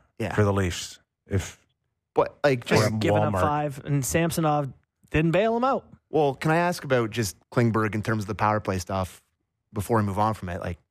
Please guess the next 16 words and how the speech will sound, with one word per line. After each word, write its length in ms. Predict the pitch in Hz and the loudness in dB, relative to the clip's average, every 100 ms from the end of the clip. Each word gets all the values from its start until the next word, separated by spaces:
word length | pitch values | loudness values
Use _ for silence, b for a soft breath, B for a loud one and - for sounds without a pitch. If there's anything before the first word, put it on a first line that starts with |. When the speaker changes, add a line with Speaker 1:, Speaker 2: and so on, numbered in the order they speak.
| _ _ - | _ _ -4
Speaker 1:
you 100 | 135 | 0
can't 380 | 170 175 - | 2 0 -4
teach 540 | - 147 120 - - - _ _ | -4 0 0 -2 -6 -10 _ _
feel 320 | - 113 117 - _ _ - | -2 0 0 -2 _ _ -2
to 80 | 135 | 0
Speaker 3:
Mm-hmm. 140 | 156 | 2
Speaker 1:
me. 200 | 151 175 - _ _ | 0 -2 -10 _ _
And 180 | 139 127 | 2 2
to 60 | 151 | 2
me, 180 | 156 135 | 2 2
like, 220 | 120 95 | -2 0
that 200 | 139 131 | 0 2
is 160 | 117 | -2
gonna 180 | 98 120 | -2 -2
be 420 | 107 110 95 92 - _ _ _ | 0 -2 -2 -6 -10 _ _ _
his 280 | 139 123 | 2 2